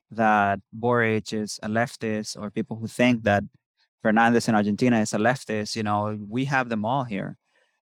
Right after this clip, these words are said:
Uh, but by and large, I think that the majority of the people who had, you know, uh, migrated from South America and other parts of Latin America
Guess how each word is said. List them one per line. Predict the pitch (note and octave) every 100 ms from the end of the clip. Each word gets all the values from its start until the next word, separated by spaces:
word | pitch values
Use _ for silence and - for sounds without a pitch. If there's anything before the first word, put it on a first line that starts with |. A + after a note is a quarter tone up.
| -
Uh, | A2+ G#2+ G#2 G2+
but | A2 A2+
by | A2+ C3+
and | D3+ B2+
large, | B2+ C3+ B2
I | A#2
think | G#2+ A#2+ A#2+
that | A#2 G#2
the |
majority | A2 G#2 G#2+ A#2+ B2 A#2+
of | A2+
the | A2
people | B2 A#2+ A#2+
who | A2+
had, | A2+ G#2 - _ _
you | G#2 G#2+
know, | G#2 G2+ G2+ -
uh, | G#2 G2 F#2
migrated | G#2+ B2 C3+ A#2 G2+ F#2 F#2+ -
from | G#2
South | - A2 A2
America | A2 G#2+ A2 G#2+ A2
and | G#2 G#2 G2+
other | G2+ A2
parts | A2+ A2 G#2+
of | A2
Latin | G2+ G#2
America | G#2 A2+ A2+ G#2 G2+ G#2